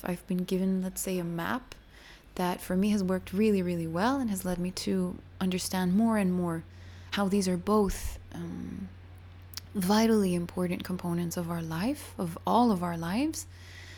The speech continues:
and how they dance together and kind of make sense together, even though they seem, uh, like, opposite. When, uh, in truth, they're not. They're one,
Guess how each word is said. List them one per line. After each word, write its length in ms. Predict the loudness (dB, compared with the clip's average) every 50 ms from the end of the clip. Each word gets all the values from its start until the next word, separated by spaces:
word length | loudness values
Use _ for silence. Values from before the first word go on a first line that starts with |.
| -18 -18 -18 -18 -12 -6 -4
and 140 | -2 -2
how 360 | 0 0 2 4 6 6 6 4
they 140 | 4 2
dance 340 | 2 0 0 -2 -2 -2 -2
together 440 | -2 -2 -2 0 0 0 2 0 0
and 140 | -2 -2 -4
kind 180 | -4 -4 -4
of 100 | -4 -2
make 180 | -2 -2 -2 -2
sense 240 | -2 -2 -2 -2 -2
together, 380 | -2 0 0 0 2 2 2
even 300 | 4 4 4 4 4 2
though 100 | 2 0
they 120 | 0 -2 -2
seem, 380 | -4 -2 -2 -2 0 -2 -2 -4 -8 -10 -8
uh, 240 | -6 -6 -6 -6 -6 -6
like, 180 | -6 -8 -6 -6
opposite. 640 | -6 -6 -6 -6 -8 -8 -8 -10 -10 -10 -12 -12 -12 -14 -16 -18 -20 -20 -20 -20 -20 -20 -20 -20 -18 -18 -18 -18 -18 -18 -18 -18 -18 -18 -18 -18 -18 -18 -18 -18 -18 -18 -14 -10
When, 300 | -8 -8 -6 -6 -8 -8
uh, 160 | -8 -10 -8
in 100 | -10 -10
truth, 240 | -8 -8 -10 -10 -8
they're 120 | -8 -10
not. 200 | -8 -10 -10 -8
They're 100 | -6 -6
one, 340 | -4 -4 -4 -4 -4 -6 -8